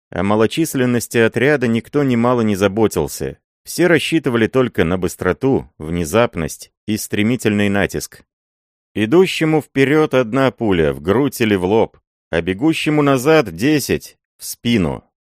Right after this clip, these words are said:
не раз говорил Котляревский своим подчиненным. И подчиненные твердо помнили эти заповедные слова их начальника-героя.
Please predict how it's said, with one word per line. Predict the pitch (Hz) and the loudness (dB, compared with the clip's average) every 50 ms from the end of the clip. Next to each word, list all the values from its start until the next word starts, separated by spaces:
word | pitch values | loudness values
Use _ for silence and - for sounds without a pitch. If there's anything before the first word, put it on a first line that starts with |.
| _ _ - | _ _ -12
не | - 80 80 78 | -6 -4 -2 0
раз | 87 87 80 76 78 | 2 0 0 0 -4
говорил | 78 85 78 82 82 85 80 76 | -4 -2 -2 0 0 -2 -2 -4
Котляревский | - 87 - - 82 80 80 92 104 107 - - - 107 92 82 | -6 -10 -8 -6 -4 -2 0 0 -2 -2 -4 -8 -6 -6 -6 -6
своим | - - 82 82 85 87 85 - | -6 -4 -2 -2 -2 -2 -2 -4
подчиненным. | - 82 - - - 90 87 82 78 76 71 67 64 65 - - _ _ _ _ _ _ _ - | -6 -8 -6 -6 -4 -2 -2 -2 -2 -4 -6 -8 -10 -12 -16 -18 _ _ _ _ _ _ _ -10
И | - 107 | -8 -4
подчиненные | - 120 98 - - - - 107 110 127 160 180 180 170 170 170 170 - | -4 -4 -4 -4 -6 -4 -2 0 2 2 2 2 2 0 0 0 -2 -4
твердо | - 131 127 139 151 165 160 143 156 160 | -4 -2 2 2 4 2 2 0 -2 -2
помнили | - - 139 160 165 139 107 90 82 82 | -2 0 0 2 2 2 2 2 2 2
эти | 85 85 85 82 - 98 | 0 0 0 -2 -4 -6
заповедные | 87 87 95 - 104 101 98 104 90 73 85 95 95 87 | -6 -4 -2 0 0 2 2 0 0 0 0 -2 -2 -2
слова | - - 110 101 95 87 95 110 127 139 | -4 -2 0 0 0 2 2 2 2 0
их | - - 113 113 104 - - | -2 -4 -6 -8 -6 -6 -4
начальника-героя. | 113 107 - - - 104 101 101 98 101 98 - 107 101 87 95 101 95 92 87 80 76 69 69 71 78 90 | -4 -4 -2 -2 0 0 2 2 0 -2 -4 -4 -4 -6 -2 0 0 0 0 0 -2 -2 -4 -6 -8 -12 -14